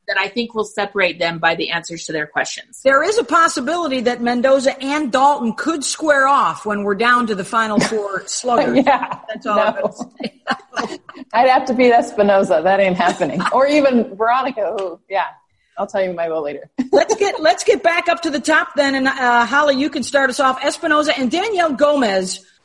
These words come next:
Speaker 2: uh, from Louisiana. Danielle is one of those players that sometimes gets overlooked when you talk about the national scene, but, uh, outstanding career. She is top ten still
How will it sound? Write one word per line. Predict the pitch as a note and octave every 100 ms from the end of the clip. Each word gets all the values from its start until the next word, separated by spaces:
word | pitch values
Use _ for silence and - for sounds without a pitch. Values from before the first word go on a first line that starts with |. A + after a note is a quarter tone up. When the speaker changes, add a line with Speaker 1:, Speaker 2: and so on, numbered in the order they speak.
| _
Speaker 2:
uh, | G#3+ G#3
from | - C#4 C4
Louisiana. | C4 C4+ C#4 A3+ A#3+ A#3+ A#3+ G#3 E3+ - _ _
Danielle | F4 G4+ F4+ E4+ F4
is | D4 A#3+
one | C#4+
of | C#4
those | C4 C4
players | - C#4 C4+ B3
that | A#3+ -
sometimes | D4 C#4+ C#4 B3+ A3+
gets | B3+ B3
overlooked | B3+ A3+ A#3+ B3+ C4
when | B3 A3+
you |
talk | A3 B3 B3
about | A#3 A3+ A3 - - _
the | A3+
national | A3+ B3+ A#3 A#3+ G#3+
scene, | - C4 B3
but, | A3 G#3+ A#3+
uh, | - -
outstanding | D#4 F#4 - - D4+ D4+ C4+
career. | D4+ D4+
She | - F#4
is | A#4+ A#4+
top | - F#4 F#4
ten | - F#4+ F#4+
still | - A#3 F3+ E3+